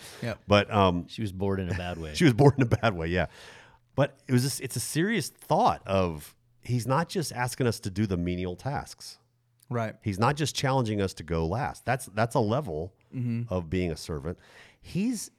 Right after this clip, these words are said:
Speaker 2: asking us, I have my list in front of here from my
Speaker 1: <clears throat>
Speaker 2: teaching notes, to not even need other people's affirmation. Not, not require at some level
Speaker 1: <laughs>
Speaker 2: being respected by people.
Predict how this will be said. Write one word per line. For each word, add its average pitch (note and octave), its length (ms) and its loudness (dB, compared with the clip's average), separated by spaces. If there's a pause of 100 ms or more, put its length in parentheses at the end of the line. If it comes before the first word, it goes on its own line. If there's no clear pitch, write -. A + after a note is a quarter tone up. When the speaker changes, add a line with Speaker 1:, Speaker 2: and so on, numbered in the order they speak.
(200)
Speaker 2:
asking C#3 440 -4
us, F2+ 380 -2
I G2 160 -4
have G#2+ 160 -6
my F#2 120 -2
list F#2 300 -2
in F2 60 -6
front G#2 180 -4
of F2 40 0
here F2 100 0
from E2 220 -6
my D2 260 -4 (120)
Speaker 1:
<clears throat> G#2+ 120 -12
Speaker 2:
teaching - 300 -10
notes, C#2 320 -8 (640)
to C3+ 240 -2 (360)
not C3 360 -2
even A2 480 -2
need D3+ 520 -6 (100)
other F2 220 -4
people's C2+ 580 -14
affirmation. B1 600 -14 (600)
Not, A2+ 300 -2 (100)
not B2+ 360 -4 (280)
require B2+ 680 0
at F2+ 100 -4
some F#2 240 -4
level D#2+ 320 0
Speaker 1:
<laughs> - 60 -2
Speaker 2:
being E2 220 -2
respected - 720 -8
by B1 140 -8
people. - 480 -10